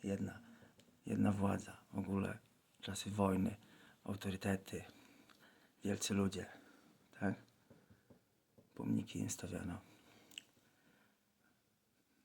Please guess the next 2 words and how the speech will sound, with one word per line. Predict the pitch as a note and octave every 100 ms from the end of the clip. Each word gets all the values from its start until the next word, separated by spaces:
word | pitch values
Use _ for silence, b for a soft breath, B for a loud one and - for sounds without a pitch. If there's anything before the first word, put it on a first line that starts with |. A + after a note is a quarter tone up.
| _ _
Byli, | - G2+ G2 G#2+ - - - _ _ - - - - _ - - -
jeden | A2 G#2+ G#2+ A2